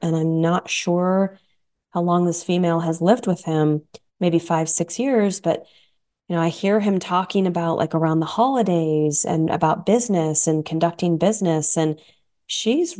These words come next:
really kind of stepped in and kind of runs the company and handles a lot of things for him.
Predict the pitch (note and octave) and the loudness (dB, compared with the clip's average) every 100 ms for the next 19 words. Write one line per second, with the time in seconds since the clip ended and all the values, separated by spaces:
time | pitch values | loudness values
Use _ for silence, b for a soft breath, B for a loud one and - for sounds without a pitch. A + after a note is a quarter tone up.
0 | F#3 E3 E3+ G#3+ D4+ A#3+ G#3 - A3+ G#3 | -4 -4 0 0 0 0 -4 -2 0 0
1 | - F3+ E3+ - A3 C4+ F3 D#3+ - - | 0 0 0 0 0 2 2 0 -4 -8
2 | D#3 F3+ A#3+ E3 D#3+ A3 B3 - A3 F3+ | -4 0 0 0 2 0 0 -4 -4 -2
3 | A3 B3 G3 E3 D#3+ E3 F3+ G3 G3 F#3 | -2 0 2 2 0 0 2 2 2 0
4 | E3+ D#3 F#3 B3 B3 - F3 D3+ D3+ D3 | 0 -2 -2 0 -2 -2 -4 -2 0 2
5 | D3 | 0